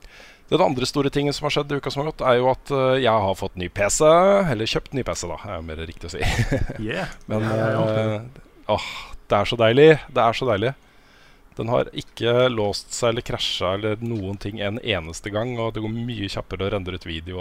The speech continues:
Speaker 1: og alt er liksom, åh, det er så behagelig, det er så deilig.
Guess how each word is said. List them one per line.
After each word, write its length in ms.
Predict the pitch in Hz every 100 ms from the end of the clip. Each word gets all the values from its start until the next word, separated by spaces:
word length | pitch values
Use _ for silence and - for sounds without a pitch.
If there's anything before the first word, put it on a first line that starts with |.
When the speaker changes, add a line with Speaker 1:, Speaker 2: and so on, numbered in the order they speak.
| 90
Speaker 1:
og 80 |
alt 260 | - 101 -
er 140 | 90 92
liksom, 220 | 92 87 - - - - - - - - - -
åh, 200 | 104 - -
det 80 | 110
er 140 | 87
så 60 | 104
behagelig, 320 | 98 90 95
det 100 | 127
er 200 | 117 98
så 80 | -
deilig. 220 | 92 87